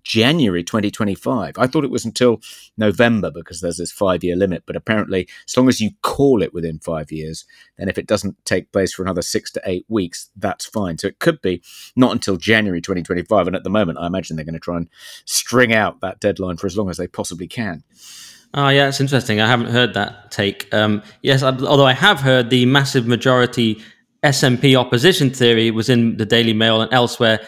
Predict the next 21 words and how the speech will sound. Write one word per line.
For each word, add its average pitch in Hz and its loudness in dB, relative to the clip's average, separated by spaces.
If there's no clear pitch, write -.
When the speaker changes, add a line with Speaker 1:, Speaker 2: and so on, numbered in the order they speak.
Speaker 2:
saying 127 2
that 117 0
Labour 123 2
could 113 -2
get 127 2
a 123 2
three 208 2
hundred 165 4
and 139 4
sixty-four 143 2
majority, 123 2
which - -6
would 120 -2
be 117 4
mental. 127 0
I 135 0
mean, 165 4
as 160 2
I 214 6
recall, 135 2
Blair 139 4